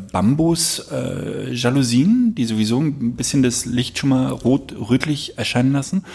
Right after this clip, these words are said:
Und dazu haben sie noch orange Strahler an den Decken.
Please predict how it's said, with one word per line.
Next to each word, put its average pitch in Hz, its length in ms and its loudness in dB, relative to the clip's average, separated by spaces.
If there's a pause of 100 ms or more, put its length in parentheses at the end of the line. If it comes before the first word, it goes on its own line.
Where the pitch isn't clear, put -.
(340)
Und 107 160 2
dazu 185 440 0 (320)
haben 110 120 2
sie 123 100 2
noch 127 260 4
orange 117 520 4
Strahler 98 640 0
an 90 140 -4
den 87 140 -2
Decken. 87 400 -8